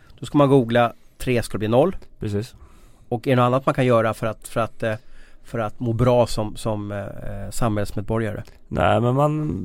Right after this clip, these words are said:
Speaker 2: man lyssnar och, och pratar med människor och, och, och tar in och, och, och
Speaker 1: Fråga,
Speaker 2: hålla
Speaker 1: "Hej, hur
Speaker 2: ögonen
Speaker 1: du mår,
Speaker 2: upp-" ja,
Speaker 1: eller?
Speaker 2: hur, precis hur folk mår och, och, och se på dagis och förskolor och, och i idrottshallar och såna grejer och vad man, eh, vad man kan göra.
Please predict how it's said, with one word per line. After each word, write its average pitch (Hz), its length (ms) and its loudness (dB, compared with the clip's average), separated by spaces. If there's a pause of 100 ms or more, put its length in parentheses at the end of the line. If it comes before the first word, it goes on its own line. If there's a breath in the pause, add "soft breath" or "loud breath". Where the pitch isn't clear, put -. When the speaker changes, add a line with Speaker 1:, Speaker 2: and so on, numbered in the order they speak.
Speaker 2:
man 127 180 0
lyssnar 156 500 4
och, 143 340 6
och 135 80 0
pratar 131 360 4
med 151 120 4
människor 110 460 2
och, 98 400 2
och, 82 180 -4
och 110 80 -6
tar 113 140 0
in 127 300 2
och, 101 220 0
och, 98 200 -6
och 113 60 -4
Speaker 1:
Fråga, 147 240 4
Speaker 2:
hålla 143 120 8
Speaker 1:
"Hej, 156 80 6
hur 143 80 6
Speaker 2:
ögonen 143 160 6
Speaker 1:
du 160 60 6
mår, 143 120 8
Speaker 2:
upp-" 120 60 6
ja, 139 140 6 (100)
Speaker 1:
eller? - 100 0
Speaker 2:
hur, 151 100 -2
precis 147 340 -6
hur 143 100 -2
folk 135 280 -2
mår 131 400 4
och, 120 240 2
och, 110 120 -2
och 120 100 -2
se 135 280 4 (300)
på 139 80 -4
dagis 113 580 0
och 110 580 2
förskolor 110 600 2
och, 107 520 2
och 107 160 -4
i 110 40 0 (100)
idrottshallar 107 840 0
och 101 100 0
såna 104 160 -2
grejer 104 220 2
och 101 360 0 (680 soft breath)
vad 127 160 6
man, 120 240 6
eh, 117 260 6
vad 127 140 2
man 135 100 2
kan 131 120 0
göra. 120 340 4